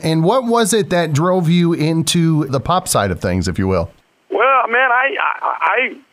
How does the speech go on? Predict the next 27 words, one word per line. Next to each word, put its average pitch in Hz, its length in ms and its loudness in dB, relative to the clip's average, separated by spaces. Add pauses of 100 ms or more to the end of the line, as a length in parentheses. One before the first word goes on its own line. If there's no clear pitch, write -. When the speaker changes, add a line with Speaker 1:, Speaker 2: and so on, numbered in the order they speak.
(180)
Speaker 2:
I 156 60 -2
think - 240 -4
when 208 180 0
the 147 200 2
kinda 160 300 -2
going 143 180 -2
back 143 240 -2
even 131 200 -4
to, 127 100 -4
like, 117 140 -2
learning 135 220 -2
how 123 60 -2
to 110 60 -2
write 110 180 -2 (140)
songs, 139 320 -4
and 175 80 -4
when 139 100 -6
the 147 60 -2
light 135 320 -2
bulbs 139 240 -4
went 139 160 -2
off 127 160 -4
in 110 60 -8
my 127 200 -2
head 104 460 -2
was 101 240 -6
when 107 580 -4